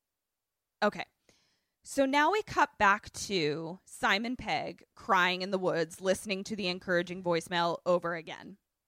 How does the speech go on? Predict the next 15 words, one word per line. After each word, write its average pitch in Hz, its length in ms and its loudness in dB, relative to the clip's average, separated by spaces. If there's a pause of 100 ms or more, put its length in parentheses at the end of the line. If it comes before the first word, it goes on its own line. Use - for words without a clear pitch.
(680)
And 202 340 4
he's 208 240 -6
just 196 180 -4
like, 190 140 0 (220)
<laughs> 254 1160 2
like 196 140 -6
he's 202 240 -8
super - 300 -6
stressed. - 360 -8 (300)
All - 160 6
of 233 60 4
a 320 40 -6
sudden 262 220 -6
we 226 100 -8
hear 202 300 -2